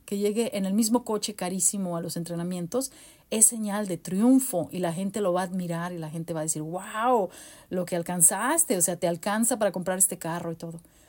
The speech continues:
¿Cuál era la diferencia? Yo creo que tiene que ver con el volumen. Porque si estamos hablando de que estamos en un país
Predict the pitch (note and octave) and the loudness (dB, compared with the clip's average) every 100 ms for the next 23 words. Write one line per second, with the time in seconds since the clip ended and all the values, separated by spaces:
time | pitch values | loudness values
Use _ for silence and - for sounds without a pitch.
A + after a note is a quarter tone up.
0 | _ _ - - - - A#3+ D#4 D#4 G#3+ | _ _ -20 -18 -16 -4 0 2 2 2
1 | F#3 E3 F3 A3+ - D#3 _ _ _ _ | 0 -4 -2 0 0 -2 _ _ _ _
2 | _ _ _ _ _ - _ _ _ _ | _ _ _ _ _ -20 _ _ _ _
3 | _ B3+ C#4 D4 D4 C#4+ C#4+ B3+ A3 A3+ | _ 0 0 0 4 4 6 2 4 0
4 | G3+ E3 E3 D#3+ D3+ - _ _ _ _ | 0 0 0 -2 -4 -8 _ _ _ _
5 | _ _ _ _ _ _ - _ _ G3+ | _ _ _ _ _ _ -20 _ _ -6
6 | G3 G3 G#3 B3 C4 C4+ A#3 A3 G3 F3 | 2 2 4 4 4 4 2 0 2 -2
7 | E3 - G3 G#3 G3+ G3 F#3+ F#3+ G3 | -2 -4 -2 -2 -4 -4 -2 -2 -2